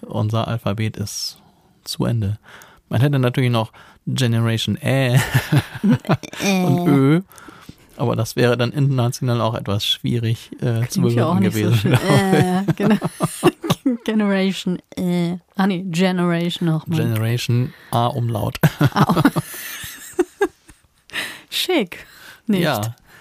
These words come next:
Speaker 1: Nee, lieber Generation <laughs> Alpha, das geht besser
Speaker 2: Ja,
Speaker 1: über
Speaker 2: das
Speaker 1: die
Speaker 2: sind
Speaker 1: Zunge.
Speaker 2: jetzt die zukünftigen Teenies auch, ne? Also wenn die zwanzig zehn geboren wurden und jetzt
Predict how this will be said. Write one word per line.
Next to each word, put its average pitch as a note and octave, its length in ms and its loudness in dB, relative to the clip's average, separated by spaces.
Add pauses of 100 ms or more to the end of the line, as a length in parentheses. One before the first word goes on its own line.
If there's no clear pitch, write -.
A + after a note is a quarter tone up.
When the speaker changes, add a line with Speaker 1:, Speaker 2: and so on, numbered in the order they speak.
(280)
Speaker 1:
Nee, D#3 500 4
lieber E3 240 4
Generation D3+ 640 4
<laughs> - 0 -
Alpha, C3+ 520 2
das A#2 220 -4
geht A#2+ 240 -4
besser A2+ 240 -2
Speaker 2:
Ja, - 60 4
Speaker 1:
über A#3+ 80 2
Speaker 2:
das A3 240 2
Speaker 1:
die - 60 -2
Speaker 2:
sind B3 200 4
Speaker 1:
Zunge. - 180 -2
Speaker 2:
jetzt B3 260 -2
die B3 60 -4
zukünftigen A#3+ 1000 2
Teenies D4+ 520 0
auch, D3+ 400 -2
ne? A3 340 2
Also G#3+ 240 0
wenn A3 120 2
die G#3+ 120 0
zwanzig A3+ 520 -4
zehn C#4 560 2 (420)
geboren A3 1120 0
wurden B3+ 520 4 (800)
und A#3 360 0
jetzt A3+ 480 0